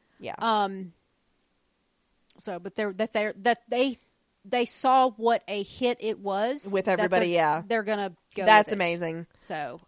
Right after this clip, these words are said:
Speaker 1: I
Speaker 2: I'm
Speaker 1: really deeply want Steve in an
Speaker 2: so
Speaker 1: apron
Speaker 2: excited
Speaker 1: at some
Speaker 2: for,
Speaker 1: point.
Speaker 2: uh, for that to,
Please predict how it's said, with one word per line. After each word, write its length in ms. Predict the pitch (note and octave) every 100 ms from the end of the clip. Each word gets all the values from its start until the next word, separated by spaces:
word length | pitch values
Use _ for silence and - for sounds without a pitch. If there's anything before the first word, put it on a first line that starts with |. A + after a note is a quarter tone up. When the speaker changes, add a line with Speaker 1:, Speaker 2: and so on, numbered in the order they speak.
| -
Speaker 1:
I 140 | A3
Speaker 2:
I'm 120 | G3+
Speaker 1:
really 400 | G#3+ A3+ G#3+ G3 _ - - F3+
deeply 360 | G3+ F#3+ G3 F#3
want 300 | F3+ E3+ -
Steve 280 | G3 F3
in 80 | E3+
an 100 | D#3
Speaker 2:
so 40 | G2
Speaker 1:
apron 260 | F3 F#3
Speaker 2:
excited 440 | A#2 F#3 F3+ F3+ E3+
Speaker 1:
at 160 | E3
some 220 | F#3 C#3+ E3+
Speaker 2:
for, 60 |
Speaker 1:
point. 320 | A2+ E2+ D2 _ _ -
Speaker 2:
uh, 280 | F3 F3+ F3+
for 160 | - F3
that 260 | E3+ - -
to, 340 | - F3+ F3+